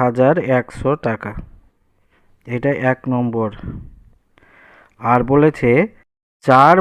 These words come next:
বছরের সুদ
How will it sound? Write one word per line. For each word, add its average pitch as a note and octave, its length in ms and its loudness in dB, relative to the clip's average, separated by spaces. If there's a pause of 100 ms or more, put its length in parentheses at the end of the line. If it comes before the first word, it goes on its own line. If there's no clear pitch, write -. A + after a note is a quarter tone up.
(120)
বছরের C3+ 640 2 (3500)
সুদ C3+ 460 0